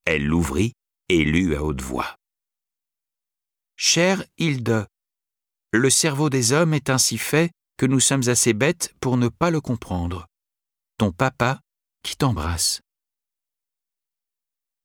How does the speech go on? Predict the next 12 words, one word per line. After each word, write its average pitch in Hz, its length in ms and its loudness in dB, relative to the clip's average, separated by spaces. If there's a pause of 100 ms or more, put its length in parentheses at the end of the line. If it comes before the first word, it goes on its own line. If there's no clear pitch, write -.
(160)
Alberto 82 580 -2
fit 80 300 -4
oui 82 300 0
de 85 100 -2
la 69 160 -2
tête. - 560 -12 (840)
Il 90 240 0
y 110 120 2
a 123 100 0
du 113 180 0
vrai 101 340 0
là-dedans. 60 560 -6